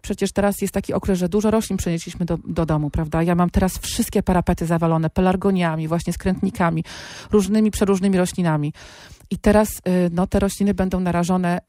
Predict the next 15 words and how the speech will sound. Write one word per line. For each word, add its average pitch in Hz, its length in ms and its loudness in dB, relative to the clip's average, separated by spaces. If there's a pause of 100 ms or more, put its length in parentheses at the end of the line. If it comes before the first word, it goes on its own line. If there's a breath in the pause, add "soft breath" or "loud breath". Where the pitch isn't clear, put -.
na 165 380 0 (160)
szkodniki, 170 500 -2
także 170 260 -2
musimy 185 380 0
niestety, 175 400 -2
ale 160 200 0
je 160 200 -2 (100)
porządnie 180 480 0 (400 loud breath)
przeglądać. 180 720 2
I 247 100 -2
też 254 220 0
pamiętajmy, 269 480 2
że 269 80 0
one 294 140 0
nie 330 120 -4